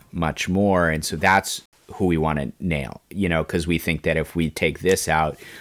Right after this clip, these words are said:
then we've eliminated the cascading effect. And it's the same as the brother-in-law, right? You know, where it's, okay, uh,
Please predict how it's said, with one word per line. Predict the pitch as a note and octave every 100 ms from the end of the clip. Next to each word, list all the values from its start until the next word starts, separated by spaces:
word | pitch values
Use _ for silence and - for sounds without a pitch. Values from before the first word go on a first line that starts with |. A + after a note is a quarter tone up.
| - -
then | F2+ E2
we've | E2 F2
eliminated | E2 E2+ E2+ E2 D2+
the | D#2
cascading | - D2 - D2+ D2+ D2
effect. | C2+ G#1+ A#1 -
And | F#2
it's | F#2
the | A2+
same | - A2+ A2+
as | A#2 -
the | G#2+
brother-in-law, | G#2+ C#3 C3 D#2 C2+ A#1
right? | C#2+ D2+ E2+ -
You | F#2+
know, | E2 D#2+
where | E2
it's, | D#2+ - - - - -
okay, | G2+ - E3+ D#2 - - -
uh, | E2+ D#2+